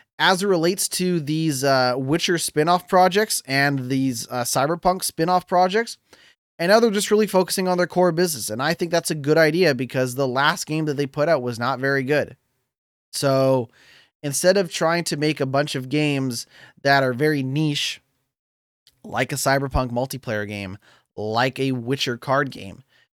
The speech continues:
how about making sure that the next Cyberpunk game is good? How about making sure that that, uh, that Witcher, um, uh, next generation update, which is, uh, which is out next week, uh, is good?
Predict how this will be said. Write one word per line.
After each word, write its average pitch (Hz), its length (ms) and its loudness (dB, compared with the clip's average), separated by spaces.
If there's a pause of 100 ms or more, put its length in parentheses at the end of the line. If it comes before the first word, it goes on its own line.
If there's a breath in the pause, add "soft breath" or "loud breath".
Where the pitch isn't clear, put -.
(120)
how 165 100 4
about 262 140 4
making 240 280 0
sure 202 220 4
that 165 100 -8
the 147 100 -2
next 160 240 0
Cyberpunk 156 480 2
game 139 220 0
is 110 120 -4
good? 117 380 -2 (260 soft breath)
How 156 120 4
about 226 120 6
making 196 220 2
sure 180 220 2
that 147 200 -4
that, 143 280 4
uh, 123 260 2
that 135 220 -2
Witcher, 143 520 2 (400 loud breath)
um, 123 640 -2 (460)
uh, 123 140 -2
next 156 300 2
generation 160 440 2
update, 131 360 2
which 123 200 -6
is, 120 180 -6
uh, 123 120 -6
which 127 200 -10
is 123 120 -6
out 139 120 0
next 127 240 -6
week, 135 300 -4 (460 loud breath)
uh, 127 200 0
is 143 140 0
good? 127 320 2